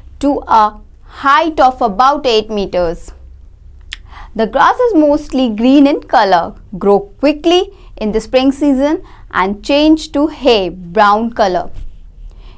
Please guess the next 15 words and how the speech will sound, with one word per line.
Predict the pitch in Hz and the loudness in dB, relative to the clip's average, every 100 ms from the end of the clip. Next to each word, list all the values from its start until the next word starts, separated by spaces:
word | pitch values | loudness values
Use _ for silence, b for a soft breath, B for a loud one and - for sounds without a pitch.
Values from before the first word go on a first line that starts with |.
| b | b
During | 254 339 | 0 0
the | 381 | 0
winter | 277 220 214 214 | -2 -2 -2 -2
season, | 320 - 226 180 180 165 175 | -4 -2 -4 -2 -4 -6 -2
the | 190 | 0
main | 196 196 226 320 392 | 0 0 0 0 2
types | 349 254 220 269 | 2 2 0 -2
of | 233 - | -2 -2
trees | - 330 262 220 - | 0 2 2 0 -6
along | 196 185 226 330 | -4 2 2 4
the | 320 285 | 2 2
river | 226 208 | 2 0
banks | 196 214 214 185 180 | 2 2 2 0 0
are | 196 175 202 - b b b | 4 4 4 0 b b b
willow | 196 196 240 226 220 247 | -6 2 4 4 4 2